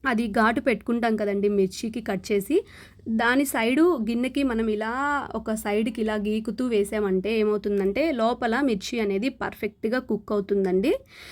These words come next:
ఆ, డైరెక్ట్గా ఆంతరం, ఆ, దాంట్లో డిప్ చేసి వేయకూడదు. ఒక సైడు మిర్చి అనేది మనకి కొంచెం పిండి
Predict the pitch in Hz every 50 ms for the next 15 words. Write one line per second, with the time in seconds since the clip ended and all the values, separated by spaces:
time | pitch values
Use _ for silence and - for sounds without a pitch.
0 | - - - 226 220 220 214 208 214 214 226 226 226 - - 277 269 269 233 208
1 | 208 214 226 220 226 247 247 233 - - - 220 202 202 196 196 202 202 208 214
2 | 208 196 202 196 196 - 226 220 220 - 240 202 196 185 196 214 208 - 208 190
3 | 185 180 220 330 415 415 - - 220 269 269 269 - 226 214 247 247 294 285 247
4 | 208 202 - - - 262 240 226 208 202 254 269 240 214 214 - 233 226 214 202
5 | 208 190 247 269 269 262 - - 240 233 226 269 320 370